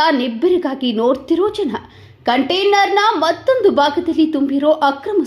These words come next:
ಸಾರಾಯಿ. ಈ ದೃಶ್ಯಗಳು ಕಂಡು ಬಂದಿದ್ದು ಬೆಳಗಾವಿಯ ಅಬಕಾರಿ ಕಚೇರಿಯ ಎದುರು. ನಿನ್ನೆ ತಡರಾತ್ರಿ ಖಾನಾಪುರದ ಕನಕುಂಬಿ ಚೆಕ್ ಪೋಸ್ಟ್ ಬಳಿ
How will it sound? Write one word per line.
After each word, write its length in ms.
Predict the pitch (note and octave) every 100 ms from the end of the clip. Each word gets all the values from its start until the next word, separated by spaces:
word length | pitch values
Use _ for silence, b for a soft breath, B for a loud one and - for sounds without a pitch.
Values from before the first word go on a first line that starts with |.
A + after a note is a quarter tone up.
| -
ಸಾರಾಯಿ. 800 | B3+ C4+ C4 C#4+ G4 F#4+ - -
ಈ 240 | D#4+ C4
ದೃಶ್ಯಗಳು 760 | D4+ F4 - B4+ A4+ F#4+ F4+ -
ಕಂಡು 260 | A#3 C4 E4
ಬಂದಿದ್ದು 640 | E4+ D#4+ G4+ A#3 C4+ B B -
ಬೆಳಗಾವಿಯ 540 | A3 D#4 B3 G3 B3 B3+
ಅಬಕಾರಿ 420 | B3 D4 D#4+ C#4 B3
ಕಚೇರಿಯ 460 | A#3+ A#3+ C#4 B3+
ಎದುರು. 640 | A#3 G3+ G3 A#3 - - -
ನಿನ್ನೆ 420 | G#3 C4 F#4+ G#4+
ತಡರಾತ್ರಿ 600 | F#4 E4 F#4 E4+ - F#4
ಖಾನಾಪುರದ 640 | F4+ D#4 E4+ F4 C#4 C4+ D4+ D#4+
ಕನಕುಂಬಿ 560 | D#4 B3+ E4+ F4+ D#4+ D4+
ಚೆಕ್ 320 | - A#3+ -
ಪೋಸ್ಟ್ 300 | B3+ C4+ -
ಬಳಿ 640 | G3 B3+ D#4+ G4+ B4+ -